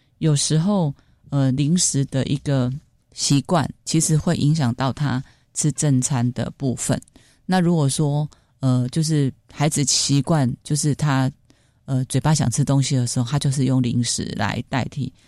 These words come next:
那这样子久而久之，其实他也会影响到他，到孩子他吃正餐的一个食欲。那再来，其实很常发生，其实很多家庭，呃，就是都会让孩子其实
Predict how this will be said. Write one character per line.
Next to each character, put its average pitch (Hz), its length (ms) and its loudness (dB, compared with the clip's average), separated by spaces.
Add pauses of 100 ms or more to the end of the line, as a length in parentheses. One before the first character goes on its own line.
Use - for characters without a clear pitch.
(240)
那 165 120 2
这 165 120 0
样 160 120 4
子 139 220 -2
久 127 160 0
而 123 120 2
久 120 200 -2
之， - 220 -8
其 - 160 -6
实 131 140 -6
他 139 220 -2
也 127 120 2
会 131 200 0
影 135 160 0
响 135 180 2
到 131 220 -2
他， 127 340 -2 (220)
到 139 180 0
孩 131 180 2
子 123 300 -2
他 131 240 -4
吃 135 220 -2
正 135 240 0
餐 127 200 0
的 117 120 -2
一 - 100 -8
个 120 220 -4
食 - 280 0
欲。 123 240 0 (800)
那 196 160 0
再 196 240 0
来， 143 140 2
其 143 160 0
实 139 280 0 (880)
很 127 200 0
常 131 260 2
发 147 260 -2
生， 147 220 -2
其 147 140 0
实 156 120 2
很 160 160 2
多 139 140 0
家 139 180 0
庭， 127 240 -2 (460)
呃， 123 380 0
就 156 160 0
是 135 360 2 (400)
都 170 140 0
会 175 140 4
让 151 180 0
孩 127 220 -2
子 - 160 -8
其 - 180 -2
实 120 240 -2